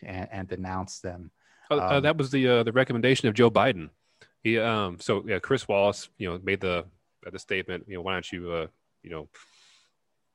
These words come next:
Speaker 2: condemn white supremacy?" He's like, he was like, "Come on, who do you," like, so, okay. He's like, "Who do you want me to, you know, condemn?"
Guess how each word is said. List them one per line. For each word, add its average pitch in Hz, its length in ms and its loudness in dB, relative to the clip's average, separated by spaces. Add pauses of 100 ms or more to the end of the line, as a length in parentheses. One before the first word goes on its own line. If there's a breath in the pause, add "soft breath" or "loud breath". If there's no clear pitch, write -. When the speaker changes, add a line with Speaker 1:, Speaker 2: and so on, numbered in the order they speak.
(240)
Speaker 2:
condemn 92 340 -8
white 90 160 0
supremacy?" 87 600 -6 (400 soft breath)
He's 90 220 -4
like, 87 200 0
he 107 80 -2
was 104 80 0
like, 92 120 0
"Come - 160 -4
on, 147 140 0
who 113 120 -4
do 123 60 -4
you," 110 120 -4
like, 87 180 -6
so, 92 180 -14 (180)
okay. 104 280 -8
He's 107 80 -16
like, 101 140 -6
"Who 131 100 -6
do 123 60 -6
you 117 80 -4
want 117 140 0
me 110 100 0
to, 101 260 2 (460)
you 101 80 -14
know, 92 220 -8 (100)
condemn?" 107 500 2